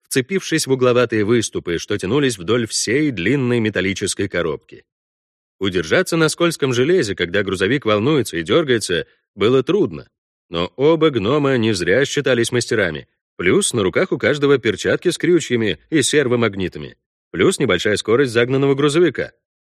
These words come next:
В хвост Кенсворту пристроился высокий жираф.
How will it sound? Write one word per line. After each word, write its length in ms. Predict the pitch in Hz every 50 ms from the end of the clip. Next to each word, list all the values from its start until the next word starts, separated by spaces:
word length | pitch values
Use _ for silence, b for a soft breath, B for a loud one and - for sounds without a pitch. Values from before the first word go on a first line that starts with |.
| _ _ _
В 140 | _ - -
хвост 360 | 107 98 104 165 196 - -
Кенсворту 600 | - 160 170 165 - - 139 160 156 143 - 135
пристроился 720 | - - 117 101 - 110 139 156 147 - - 131 123 104 b b b
высокий 540 | 123 123 127 - - 127 135 123 - 120
жираф. 520 | 113 98 110 107 90 80 67 - _ _